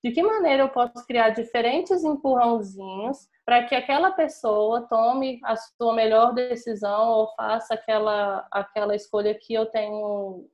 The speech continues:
de expectativa? Se não der certo, eu acho que é, faz parte também do aprendizado.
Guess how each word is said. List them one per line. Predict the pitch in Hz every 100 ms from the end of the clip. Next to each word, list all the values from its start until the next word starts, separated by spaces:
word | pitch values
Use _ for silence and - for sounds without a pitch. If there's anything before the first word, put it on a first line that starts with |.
| _
de | 180 220
expectativa? | 220 - 226 226 220 - 208 185 175 175 - _ _ _
Se | - 311 370
não | 359 302
der | 233 208
certo, | - 220 233 285 277 - 185 190 _ _
eu | - 208
acho | 226 233
que | 269
é, | 247 240 240 226 220 208 180 - _ _ -
faz | 254 247 247
parte | 254 262 262 240
também | 254 247 269
do | 277
aprendizado. | 277 277 277 277 294 269 202 180